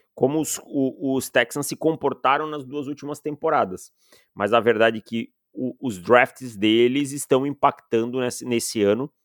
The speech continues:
né? E é aquilo que a gente fala sempre, um time se constrói no draft o resto você apara as arestas, né?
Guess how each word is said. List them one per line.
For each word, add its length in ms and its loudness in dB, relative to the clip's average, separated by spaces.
né? 220 -4
E 160 4
é 40 10
aquilo 300 4
que 80 0
a 60 4
gente 180 -4
fala 240 2
sempre, 400 -4
um 100 -2
time 260 -6
se 120 -6
constrói 480 0
no 100 -4
draft 440 0
o 120 0
resto 280 2
você 240 -2
apara 640 4
as 180 -2
arestas, 540 0
né? 120 -14